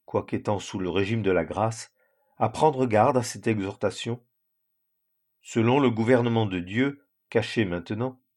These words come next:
mais qui ne subsiste pas moins dans toute sa réalité, il y a une récompense actuelle, et non pas seulement future,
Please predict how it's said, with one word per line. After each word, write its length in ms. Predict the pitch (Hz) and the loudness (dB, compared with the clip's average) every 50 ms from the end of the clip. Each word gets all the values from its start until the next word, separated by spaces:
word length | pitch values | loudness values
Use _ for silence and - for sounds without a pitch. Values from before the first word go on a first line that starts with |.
| _ _ - | _ _ -4
mais 180 | 117 110 113 113 | -2 -2 0 0
qui 140 | - 135 | 0 0
ne 80 | 120 113 | 0 0
subsiste 580 | 113 - - 113 98 101 113 113 107 - - 101 | 0 -2 -4 -6 -4 -4 -4 -4 -4 -6 -10 -6
pas 200 | - - 98 87 | -2 0 0 0
moins 220 | 95 98 101 98 | 0 -2 -4 -4
dans 160 | 85 85 85 | -2 -4 -6
toute 240 | 82 - - 104 - | -6 -8 -10 -10 -6
sa 140 | - 101 87 | -4 -2 -2
réalité, 640 | 82 85 80 78 82 87 87 - - 123 117 - _ _ _ _ _ _ _ _ _ _ _ - | -2 -2 -4 -4 -6 -8 -6 -4 -4 -4 -4 -6 _ _ _ _ _ _ _ _ _ _ _ -4
il 180 | 139 131 131 131 | -2 -2 0 2
y 100 | 139 165 | 4 4
a 60 | 170 | 4
une 160 | 160 127 110 | 6 4 2
récompense 800 | 104 101 127 139 139 - 143 127 - 147 139 131 117 - - - - | 2 2 0 0 0 0 0 0 2 2 2 2 0 -2 -4 -2 -2
actuelle, 720 | 117 107 - - - - 98 92 90 90 85 82 80 - - | -2 -2 -4 -8 -8 -4 -2 0 0 0 -2 -6 -8 -4 0
et 80 | 123 123 | 2 2
non 140 | 123 131 120 | 2 2 2
pas 120 | - 127 | 2 0
seulement 340 | 117 - - 113 104 98 95 | 2 2 0 0 0 0 -4
future, 580 | - - - - - - 143 143 127 - - | -4 -6 -10 -10 -6 -2 0 0 0 -2 -6